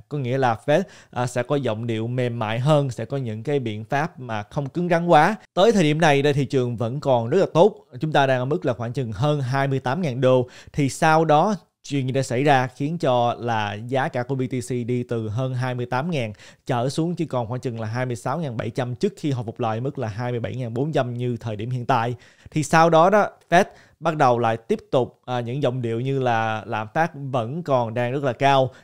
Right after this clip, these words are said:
nhưng mà kỳ vọng lạm phát dài hạn đó thì vẫn như vậy, vẫn nghĩ là sẽ rất tốt, lạm phát sẽ giảm theo, à, thời gian. Và trong đợt này đó, Fed sẽ tăng lãi suất không chấm hai mươi lăm phần trăm,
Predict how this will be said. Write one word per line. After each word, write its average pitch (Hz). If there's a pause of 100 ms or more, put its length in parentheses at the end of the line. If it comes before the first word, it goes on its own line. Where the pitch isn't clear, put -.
nhưng 151
mà 139
kỳ 143
vọng 113
lạm 110
phát 151
dài 117
hạn 113
đó 131
thì 131
vẫn 110
như 151
vậy, 110 (380)
vẫn 131
nghĩ 135
là 143
sẽ 131
rất 139
tốt, 175
lạm 104
phát 139
sẽ 131
giảm 113
theo, 127 (260)
à, 113
thời 135
gian. 127
Và 113
trong 165
đợt 123
này 127
đó, 135 (160)
Fed 170
sẽ -
tăng 123
lãi 104
suất 165 (180)
không 139
chấm 139
hai 127
mươi 123
lăm 120
phần 113
trăm, 131